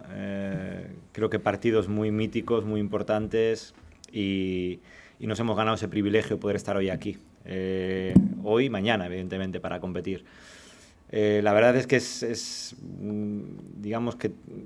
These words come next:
que más allá del partido, creo que es un escenario perfecto para, para un equipo tan modesto como el nuestro, el poder debutar en fase de grupos en Europa en,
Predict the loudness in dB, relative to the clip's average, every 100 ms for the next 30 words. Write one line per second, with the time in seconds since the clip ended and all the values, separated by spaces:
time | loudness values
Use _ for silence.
0 | -16 -8 0 2 4 6 6 6 2 2
1 | 4 4 4 2 2 2 -2 -2 -6 -4
2 | -2 2 2 2 0 -2 0 -2 0 0
3 | 2 2 0 -4 -10 -20 -20 -20 -20 _
4 | 2 2 2 0 2 4 4 2 2 2
5 | 2 2 -2 0 -2 -4 -2 2 0 0
6 | 0 0 0 -4 -12 -18 -20 -10 -4 -2
7 | 0 4 6 4 0 -18 -12 -2 -2 -2
8 | -2 0 0 0 -2 -2 -2 0 0 0
9 | -2 -4 -6 -8 -10 -12